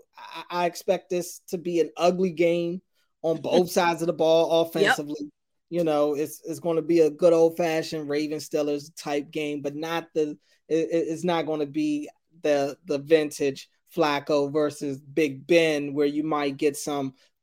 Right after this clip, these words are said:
Speaker 1: thirty point games in those sometimes. This is, uh, this is gonna be
Speaker 2: Sixteen thirteen. <laughs>
Speaker 1: Yeah, yeah, yeah.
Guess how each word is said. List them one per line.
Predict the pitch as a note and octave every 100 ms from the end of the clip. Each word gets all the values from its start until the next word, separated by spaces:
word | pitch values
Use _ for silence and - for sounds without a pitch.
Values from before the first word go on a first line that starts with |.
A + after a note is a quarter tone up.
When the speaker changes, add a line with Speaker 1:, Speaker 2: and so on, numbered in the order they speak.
| -
Speaker 1:
thirty | F3+ E3 D3+
point | - - E3 C#3 C3
games | E3 D#3 D#3 C#3+
in | D3
those | C#3+ C#3 C#3
sometimes. | D3 C#3 D3+ C#3 C3+ C3+
This | E3 E3 D#3
is, | C3+ - _ _ _ _ _ D3
uh, | C3+ C3 B2+ -
this | F3 F3+
is | E3
gonna | D#3+ D#3
be | C#4 D4 -
Speaker 2:
Sixteen | D4 D4+
thirteen. | D#4 G#4+ F4+ E4+ E4+ E4+ -
<laughs> | E4+ F4+ A4+ - G#4+ -
Speaker 1:
Yeah, | - D#3 D3
yeah, | D#3+ F3 D3+ D3 D#3
yeah. | F#3 E3+ D3 C3